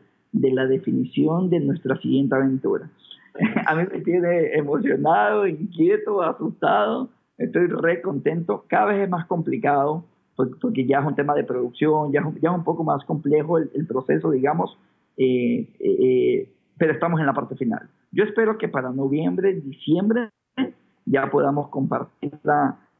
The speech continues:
eh, pues, que se viene. Y de allí, y de allí, sí, sí, eso. Y personalmente, eh, eh, caminar hacia lo que yo llamo, eh, una plenitud de vida, ¿no? Realmente, realmente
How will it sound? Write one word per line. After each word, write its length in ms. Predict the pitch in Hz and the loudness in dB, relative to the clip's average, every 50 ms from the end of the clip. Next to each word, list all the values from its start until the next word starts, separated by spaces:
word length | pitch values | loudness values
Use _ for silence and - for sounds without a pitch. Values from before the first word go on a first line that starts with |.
| _ _ - | _ _ -2
eh, 460 | 135 131 123 120 123 123 120 123 123 | -2 2 2 2 2 2 0 0 0
pues, 200 | - 139 127 123 - - | 2 2 2 0 0 -4
que 80 | 123 | -2
se 120 | 117 131 117 | 0 0 0
viene. 320 | 117 117 101 101 - 123 - _ _ _ _ _ _ _ _ _ _ _ _ _ _ _ _ | 0 0 -2 -2 -4 -8 -14 _ _ _ _ _ _ _ _ _ _ _ _ _ _ _ _
Y 100 | - 131 | -2 0
de 80 | 123 127 | 2 2
allí, 300 | 123 113 110 107 - - - | 0 -2 -2 -6 -6 -2 0
y 60 | - | 0
de 60 | 131 127 | 2 2
allí, 180 | 123 113 - - | 0 -2 -2 -2
sí, 140 | - - - | -2 -2 -2
sí, 160 | - - - - | -2 -4 -2 0
eso. 220 | - - - - - | -2 -2 -2 -2 0
Y 120 | - - | 0 2
personalmente, 840 | - - 180 - 196 180 180 185 185 175 175 170 180 185 175 147 - - | 2 2 0 0 0 0 2 0 0 0 0 2 2 0 0 -2 -4 -2
eh, 240 | - 127 120 101 - | 0 0 0 0 0
eh, 240 | 131 127 127 127 - | 0 0 0 0 0
caminar 640 | - 120 120 127 127 127 127 131 135 139 151 147 - | 0 0 0 2 2 2 2 2 2 2 0 0 -2
hacia 520 | - - - - 131 135 131 117 107 - - _ _ _ _ _ _ | -2 -4 -4 -2 -2 0 0 0 -2 -4 -8 _ _ _ _ _ _
lo 160 | 127 123 123 | -2 -2 0
que 120 | - - 117 | 0 -2 0
yo 120 | 131 127 | 2 2
llamo, 760 | 127 131 135 131 131 135 139 135 117 - - - - - - - | 2 2 2 2 2 2 2 2 0 -2 -4 -8 -10 -10 -4 0
eh, 480 | 123 123 113 113 95 - - - - - _ _ | 0 2 2 2 0 0 -2 -4 -6 -12 _ _
una 400 | - 139 135 131 135 131 123 - | 2 2 4 4 2 2 0 0
plenitud 580 | - 139 131 131 127 123 127 - - 151 156 113 | 0 2 2 2 2 0 -2 0 0 0 0 2
de 100 | 110 135 | 2 2
vida, 360 | 123 127 127 113 101 107 113 - | 2 2 2 0 0 -2 -2 -4
¿no? 240 | 113 - - - - _ | -4 -4 -4 -6 -10 _
Realmente, 920 | - - 117 120 127 131 135 135 131 139 135 135 127 - 131 127 127 123 - - | -4 0 0 2 2 4 4 4 4 4 2 2 2 2 2 2 0 0 -2 -2
realmente 880 | 131 120 127 135 135 131 131 131 135 135 123 - - 135 135 135 - | 0 2 2 4 4 4 4 4 2 2 2 2 2 2 2 0 -2